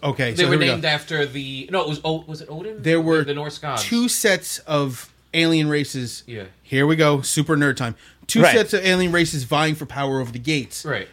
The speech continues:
Speaker 1: One was the
Speaker 2: The Egyptian.
Speaker 1: the Egyptians, Ra, Set,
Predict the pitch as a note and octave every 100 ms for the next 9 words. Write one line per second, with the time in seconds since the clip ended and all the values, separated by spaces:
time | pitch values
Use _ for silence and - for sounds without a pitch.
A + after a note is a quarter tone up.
0 | _ B2+ C#3+ E3 F3 E3 D#3 D3 C3 -
1 | C#3+ C3+ C3 C#3+ - G#2+ B2+ C3+ C3+ E3
2 | D3 C3+ C3 A#2+ B2+ A#2+ A2+ - C3+ B2